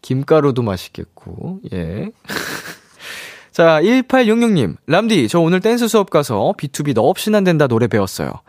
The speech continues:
볼 때는 쉬워 보였는데 생각보다 어렵더라고요. 뛰는 동작이 많아서 덕-, 덕분에 앞으로 연습하면서 살 빠질 것 같아요." 오, 너 없이 안 된다가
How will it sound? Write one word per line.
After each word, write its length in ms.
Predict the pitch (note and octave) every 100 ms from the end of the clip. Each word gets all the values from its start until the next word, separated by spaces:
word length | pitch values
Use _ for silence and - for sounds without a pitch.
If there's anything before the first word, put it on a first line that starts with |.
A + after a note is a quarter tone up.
| - - -
볼 180 | - C3+
때는 220 | F3 F3
쉬워 220 | E3+ G#3+
보였는데 400 | G3 F#3+ D#3+ C3
생각보다 460 | - G3+ G#3+ G3+ G3
어렵더라고요. 840 | A#2 F#3 - G3+ D#3+ C3+ G#2 F3 -
뛰는 240 | - F#3 F#3
동작이 300 | E3+ D3+ C#3
많아서 440 | A#2+ E2 D#2+ D#3 B2
덕-, 180 | G#2+ _ -
덕분에 320 | A#2+ - C#3+
앞으로 320 | F#2 - B2+
연습하면서 640 | G2+ G#2+ - E3 D3+ C#3+ C3+
살 160 | F3
빠질 260 | E3 F3 D3+
것 100 | B2
같아요." 440 | F2+ - D2 C2+ - _ _ _ - - - - - -
오, 540 | F#2 G2+ F#2+ E2 D2 - - _ _ _ _ - - -
너 80 | G#2
없이 220 | A#2 -
안 100 | F3+
된다가 680 | E3+ D#3 D3+ C3+ C#3 A#2+ G2+